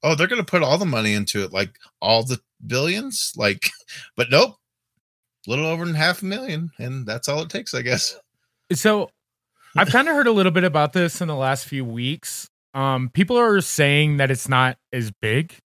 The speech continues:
Speaker 2: as what they thought it was gonna be, and it's not, if I'm not mistaken, it's not like a standalone park. It's like an add-on, um, kinda like,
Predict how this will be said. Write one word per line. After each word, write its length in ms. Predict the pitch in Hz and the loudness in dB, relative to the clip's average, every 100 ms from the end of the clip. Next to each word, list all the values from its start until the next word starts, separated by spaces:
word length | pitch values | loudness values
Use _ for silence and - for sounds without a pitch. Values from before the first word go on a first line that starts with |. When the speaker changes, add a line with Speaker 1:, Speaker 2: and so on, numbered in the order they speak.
| _ _ _ _ - | _ _ _ _ 2
Speaker 2:
as 680 | 135 135 135 123 117 - - _ | 4 6 4 0 -4 -10 -14 _
what 200 | 131 139 | -2 2
they 100 | 160 147 | 2 4
thought 160 | 151 | 4
it 40 | 160 | 4
was 160 | 165 | 0
gonna 160 | 170 160 | 0 2
be, 240 | 180 196 - | 0 -2 0
and 120 | 160 | 0
it's 160 | 165 - | 0 2
not, 300 | 180 254 - _ _ - | 4 2 -2 _ _ -2
if 140 | 170 | 2
I'm 80 | 196 | 4
not 100 | 247 294 | 2 0
mistaken, 360 | 208 208 202 | 0 2 2
it's 120 | 185 | 2
not 100 | 185 | 0
like 100 | 190 | -2
a 40 | 175 | -4
standalone 800 | - - 143 151 147 143 135 120 - | -4 -2 2 2 2 2 2 -2 -4
park. 280 | - 110 - _ _ - | -2 -2 -4 _ _ -8
It's 140 | 131 | -2
like 140 | 139 135 | -2 -2
an 100 | 131 | -2
add-on, 760 | 117 131 127 113 117 110 107 - _ _ _ _ _ _ _ _ _ _ _ | 2 2 2 0 -2 -2 -6 -10 _ _ _ _ _ _ _ _ _ _ _
um, 400 | 127 120 117 110 104 | -2 0 0 -2 -2
kinda 220 | 147 143 | -2 0
like, 220 | 135 131 | 0 0